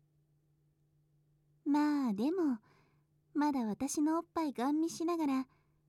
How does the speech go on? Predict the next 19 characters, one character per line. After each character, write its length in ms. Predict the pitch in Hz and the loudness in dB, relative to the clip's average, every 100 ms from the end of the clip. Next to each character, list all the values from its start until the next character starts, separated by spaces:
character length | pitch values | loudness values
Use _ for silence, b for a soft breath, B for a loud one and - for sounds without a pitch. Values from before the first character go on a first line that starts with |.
| _ _ _ _ | _ _ _ _
い 120 | 196 | -10
か 220 | - 262 | -4 -2
な 140 | 277 277 | 0 0
い 80 | 269 | -2
程 300 | 285 285 262 | -4 -4 -2
度 120 | 220 | 0
に 180 | 185 170 | 0 0
オ 120 | 247 | 0
ナ 120 | 311 | 0
ニ 220 | 269 214 | 2 0
ー 20 | 202 | -2
し 100 | - | -8
続 240 | 240 320 | -6 -6
け 100 | 349 | -4
て 160 | 320 269 | -6 -4
る 160 | 226 | -4
あ 60 | 240 | -6
た 160 | 294 | -6
り、 180 | 247 226 | -4 -6